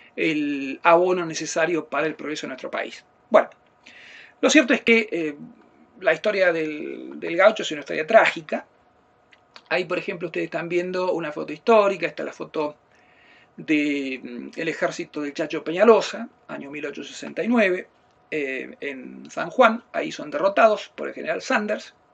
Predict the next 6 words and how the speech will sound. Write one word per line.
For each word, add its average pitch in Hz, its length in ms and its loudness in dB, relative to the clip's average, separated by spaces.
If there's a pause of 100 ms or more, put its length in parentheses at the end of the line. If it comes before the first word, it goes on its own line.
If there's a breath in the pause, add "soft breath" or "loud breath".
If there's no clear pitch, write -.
(1400 loud breath)
Lo 196 220 2
que 185 120 2
ven, 202 400 2
eh, 156 360 0
descalzos, 214 1120 0
eh, 127 520 -6